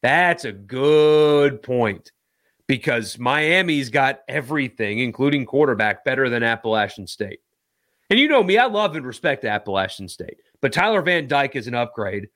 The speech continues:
over Chase Brice. The supporting cast is an upgrade over Chase Brice. That's, I didn't think about it that way. Maybe Appalachian State can really expose some things for Miami to go in there and win next week. That's a good thought. I, I didn't think about that like that.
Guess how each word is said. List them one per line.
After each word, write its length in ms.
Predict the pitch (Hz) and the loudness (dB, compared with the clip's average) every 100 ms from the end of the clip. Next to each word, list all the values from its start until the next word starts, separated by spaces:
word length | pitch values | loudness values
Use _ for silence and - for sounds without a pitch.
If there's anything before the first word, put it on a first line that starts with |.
| _ - | _ -4
over 220 | 120 117 | -2 -2
Chase 320 | - 127 117 | 0 -2 -2
Brice. 480 | - 151 107 - - _ _ - | -2 -2 -2 -10 -20 _ _ -6
The 80 | 143 | -4
supporting 480 | 165 - 202 214 170 | -2 2 4 4 0
cast 360 | 165 123 110 | -4 -4 -6
is 120 | 127 | -8
an 60 | 139 | -2
upgrade 340 | 156 147 123 | -2 0 -2
over 200 | 120 110 | 0 -2
Chase 280 | 107 117 113 | -2 0 -2
Brice. 400 | - 120 104 - _ _ _ _ _ _ _ _ - | -2 -4 -4 -10 _ _ _ _ _ _ _ _ -2
That's, 220 | 151 180 | -2 0
I 160 | 139 175 | -2 -2
didn't 380 | 143 160 175 | -2 -4 -4
think 180 | 170 190 | -8 -6
about 280 | 156 123 110 | -4 -4 -4
it 100 | 107 | -4
that 180 | 113 87 | -4 -4
way. 240 | 98 95 - | -6 -8 -4
Maybe 380 | 113 151 196 180 | 0 0 0 0
Appalachian 540 | 175 165 160 156 147 | 0 -2 -4 -4 -6
State 280 | - 143 139 | -2 -2 -2
can 100 | 107 | -8
really 420 | 101 131 143 143 | -2 2 2 2
expose 560 | 131 - - 131 139 - | -2 -8 -2 2 2 0
some 220 | 120 101 | -4 -2
things 340 | 107 101 98 | 0 -2 -2
for 140 | - 117 | -2 0
Miami 440 | 107 110 120 117 | 2 0 0 -2
to 80 | 110 | -4
go 180 | 107 107 | -4 -4
in 80 | |
there 180 | 104 104 | -2 -4
and 140 | 98 107 | -2 -2
win 180 | 113 | -2
next 320 | 101 98 - 104 | 0 -4 -4 -10
week. 220 | 92 - _ _ - _ _ _ | -10 -12 _ _ -20 _ _ _
That's 420 | 123 135 156 - | 2 2 2 -2
a 60 | 120 | -10
good 340 | 98 107 101 - | -16 -16 -16 -16
thought. 320 | 107 110 - | -12 -10 -8
I, 240 | 113 107 117 | -8 -2 -2
I 40 | |
didn't 280 | 117 120 98 | -2 -4 -4
think 220 | 110 120 | -4 -4
about 340 | 95 95 82 - | -4 -4 -6 -4
that 240 | 95 - | -6 -2
like 200 | 101 95 | -4 -4
that. 180 | 98 - | -8 -10